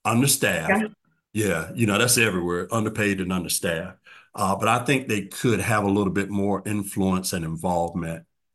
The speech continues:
Speaker 1: and get to know the inmate, you know, uh, fairly better. Yes.
Speaker 2: I would imagine they probably have a pretty significant caseload.
Speaker 1: Oh, yeah.
Speaker 2: Uh,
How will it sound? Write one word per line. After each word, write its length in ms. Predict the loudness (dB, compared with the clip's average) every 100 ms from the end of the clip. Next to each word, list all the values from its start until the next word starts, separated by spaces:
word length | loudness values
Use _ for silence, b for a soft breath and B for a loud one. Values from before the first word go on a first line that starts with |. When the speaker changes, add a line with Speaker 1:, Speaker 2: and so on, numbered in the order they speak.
| -4
Speaker 1:
and 260 | 0 0
get 240 | 2 0 0
to 100 | 0
know 180 | 0 -2
the 100 | -4
inmate, 560 | -4 -4 -4 -4 -8 -6
you 160 | -2
know, 340 | -2 -2 -6 -16 _ _ _
uh, 260 | -8 -6 -6
fairly 400 | -2 0 0 -4
better. 360 | -8 -10 -10 -20 _ -16
Yes. 500 | -14 -12 -14 -16 -18 _ -20 -20 _ _ B B B
Speaker 2:
I 100 | 2
would 100 | 4
imagine 340 | 6 4 4
they 100 | -4
probably 260 | -2 -2 -2
have 100 | -6
a 40 |
pretty 200 | -4 -4
significant 480 | -4 -4 -6 -6 -8
caseload. 520 | -6 -6 -6 -8 -8 -14 _ _ _ _ _ -6
Speaker 1:
Oh, 140 | -4
yeah. 240 | -4 -4
Speaker 2:
Uh, 100 | -6